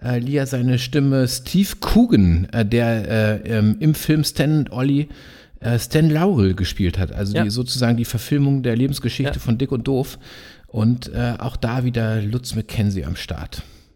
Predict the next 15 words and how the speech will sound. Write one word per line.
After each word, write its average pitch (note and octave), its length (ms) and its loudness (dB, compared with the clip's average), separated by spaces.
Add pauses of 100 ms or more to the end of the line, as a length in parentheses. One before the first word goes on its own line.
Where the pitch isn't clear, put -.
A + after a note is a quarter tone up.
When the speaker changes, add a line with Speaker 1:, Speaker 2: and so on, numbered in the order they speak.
(220)
Speaker 2:
Momentan C#3+ 400 2
ist G#3+ 120 0
er F#3 60 2
die D#3 120 2
Hauptstimme F3 460 -4
von D3 180 -6
Stanley C#3+ 460 -2
Tucci, B3+ 580 -4 (280)
auch, - 400 -12
äh, G#2+ 200 -8
aus - 220 -10
sehr C#3 180 -2
vielen D3+ 220 -2
Filmen D3+ 240 -2
bekannt. D#3+ 400 -4